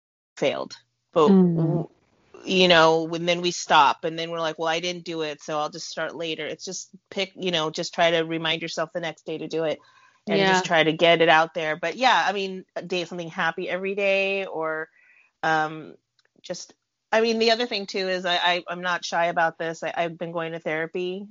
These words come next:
Speaker 1: Um, really, I've been going to therapy just to kind of break through my own barriers, 'cause I feel like I have these things I want to do, or I know I want, and I just stop myself. And so I,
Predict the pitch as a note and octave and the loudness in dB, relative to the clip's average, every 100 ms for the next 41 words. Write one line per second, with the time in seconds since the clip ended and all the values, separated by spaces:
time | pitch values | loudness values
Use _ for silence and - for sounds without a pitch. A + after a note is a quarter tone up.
0 | - F3 E3 F3 F#3 F#3 E3 D#3+ E3 D#3+ | -2 0 0 2 2 4 2 2 0 -2
1 | D#3+ D#3+ E3+ D#3+ D#3+ D#3 D#3+ - - F#3 | -2 -2 0 0 -2 -6 -8 -10 -10 -4
2 | E3 E3+ D#3+ D#3+ - F3 E3 D#3 - D#3+ | -2 2 2 2 0 -4 0 0 0 0
3 | D#3 D#3 D#3 D3 D3+ E3 E3 E3+ E3+ E3 | 0 -2 0 2 2 2 0 -4 -6 -4
4 | D#3+ D3 - F3 E3 D#3 - _ - - | -2 -2 0 2 2 2 -4 _ -20 -20
5 | - - F3 F3+ F3 E3+ F3 E3 E3 E3+ | -4 4 4 4 2 2 -2 -12 -12 -14
6 | E3 D#3+ D#3 D3+ - F3 E3+ D#3+ D#3+ D3+ | -10 -8 -8 -10 -12 -12 -6 -2 0 0
7 | D3+ D#3+ D#3 D#3 D3+ D#3 D#3 D#3+ D#3 D#3+ | 0 -2 -6 -6 -6 -6 -6 -8 -8 -10
8 | - - E3 E3 D#3+ D3+ E3 D3+ F3+ F3 | -10 -2 0 0 -2 -6 -6 -6 -6 -2
9 | E3 D#3 | 0 0